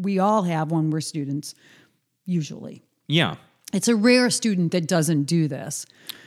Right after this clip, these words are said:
Speaker 1: Yeah.
Speaker 2: Well, I think maybe, and, uh, I've always referred to this as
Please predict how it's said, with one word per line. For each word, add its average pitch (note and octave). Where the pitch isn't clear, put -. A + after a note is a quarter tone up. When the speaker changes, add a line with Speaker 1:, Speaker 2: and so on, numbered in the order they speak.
Speaker 1:
Yeah. D3
Speaker 2:
Well, C#3+
I G#3+
think B3
maybe, D#3
and, D#3
uh, D3
I've A3
always E3+
referred B2
to G#2+
this G2
as G2